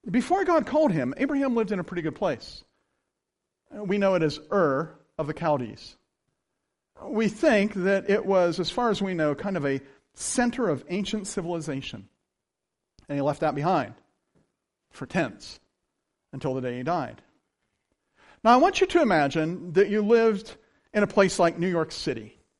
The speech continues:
Now, for some of you, that's like saying, "I can't even think that way." But Elaine would say, "Yeah, that's not a bad place to live." Right, Elaine?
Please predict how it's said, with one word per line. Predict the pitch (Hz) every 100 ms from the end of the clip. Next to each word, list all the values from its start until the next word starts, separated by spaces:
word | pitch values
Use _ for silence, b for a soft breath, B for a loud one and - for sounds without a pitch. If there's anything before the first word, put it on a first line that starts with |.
| _ _ _ _ _ -
Now, |
for | 143
some | 151 233 202
of |
you, | 131 120
that's | 135 -
like | 135
saying, | - 135 120 120 _ _ -
"I | 180
can't | 175 185 165
even | 151
think | 143 170 156
that | 139 131
way." | 123 131 -
But | 165 -
Elaine | 190 226 185
would | 160
say, | 160
"Yeah, | 139 392 -
that's | - 175
not | 143
a |
bad | 156 196
place | 208 208
to | -
live." | 180 101 -
Right, | 151
Elaine? | 190 196 196